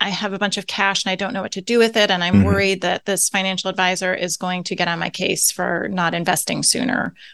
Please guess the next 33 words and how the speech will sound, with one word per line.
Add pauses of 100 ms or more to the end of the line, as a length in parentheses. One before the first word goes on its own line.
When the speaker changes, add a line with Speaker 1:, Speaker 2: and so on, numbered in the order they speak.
(100)
Speaker 1:
or
they're
going
to
criticize
my
spending
habits,
or
they're
going
to
get
on
my
case
'cause
I
have
too
much
debt. (400)
And
I
do
actually
hear
this
from, (160)
from
men
and
women